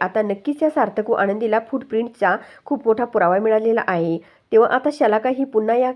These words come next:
केदारकडे येते आणि सर्व घडलेला प्रकार या केदारला सांगते. शलाकाच्या तोंडातून हे सत्य ऐकताच या केदारच्या पायाखालची जमीन सरकलेली असते. केदारला खूप जाम टेन्शन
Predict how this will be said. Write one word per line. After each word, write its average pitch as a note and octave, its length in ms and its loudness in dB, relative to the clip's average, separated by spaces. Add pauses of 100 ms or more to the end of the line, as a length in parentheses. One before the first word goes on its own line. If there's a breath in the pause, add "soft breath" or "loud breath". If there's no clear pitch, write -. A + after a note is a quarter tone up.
केदारकडे G3+ 440 0
येते D4 280 -2
आणि A3+ 300 0
सर्व A3 280 0
घडलेला A3 320 -2
प्रकार G3+ 300 -2
या G#3 100 -2
केदारला F#3 400 -4
सांगते. F3 420 -6 (400)
शलाकाच्या D4 560 0
तोंडातून B3 380 0
हे C#4+ 140 0
सत्य A#3 380 -4
ऐकताच A#3+ 400 -2
या A#3+ 60 0
केदारच्या G#3 460 -2
पायाखालची G#3+ 520 -4
जमीन G#3 240 -4
सरकलेली B3 540 -6
असते. E3 320 -4 (400 loud breath)
केदारला D4 440 0
खूप A3+ 220 -4
जाम A3+ 200 2
टेन्शन G3+ 340 -2